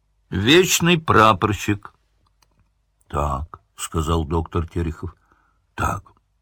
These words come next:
А, значит, так. А дома у меня уже копия,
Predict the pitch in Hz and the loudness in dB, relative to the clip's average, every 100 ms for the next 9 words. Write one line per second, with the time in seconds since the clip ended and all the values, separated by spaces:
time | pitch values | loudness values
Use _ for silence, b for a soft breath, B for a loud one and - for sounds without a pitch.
0 | _ _ _ _ - _ _ b b - | _ _ _ _ -20 _ _ b b 4
1 | 98 71 80 87 82 - - 85 - _ | 4 4 -2 -2 -4 -12 0 0 0 _
2 | _ _ _ _ _ _ _ _ _ B | _ _ _ _ _ _ _ _ _ B
3 | B B B - 107 120 113 107 - - | B B B -4 4 8 8 6 4 -6
4 | 92 127 151 151 151 143 147 151 135 165 | 0 4 4 2 -2 -2 -2 -2 -2 -4
5 | - - 196 - 78 67 | -4 -2 -2 -2 -6 -6